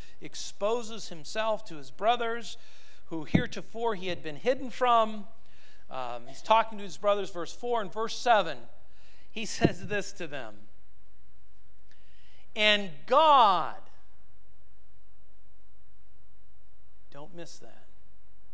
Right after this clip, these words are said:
"God sent me before you to preserve for you a remnant in the earth, and to keep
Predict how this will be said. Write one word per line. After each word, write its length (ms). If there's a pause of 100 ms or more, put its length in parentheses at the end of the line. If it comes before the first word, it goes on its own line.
(1160)
"God 720
sent 480
me 400
before 720
you 640 (1600)
to 180
preserve 760
for 800 (240)
you 880 (1160)
a 100
remnant 500
in 100
the 140
earth, 380 (1700)
and 160
to 40
keep 460